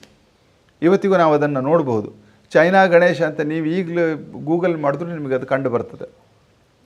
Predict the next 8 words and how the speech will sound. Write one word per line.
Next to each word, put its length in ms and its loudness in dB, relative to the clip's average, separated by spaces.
ನಾನು 140 -2
ಹೇಳ್ದಲ್ಲ, 340 0
ಮ-, 800 -12
ಅತ್ಯಂತ 480 -4
ನಮ್ಮ 300 -6
ಮೂಲ 380 0
ಭಾರತದ 640 2
ಸ್ವ-, 520 0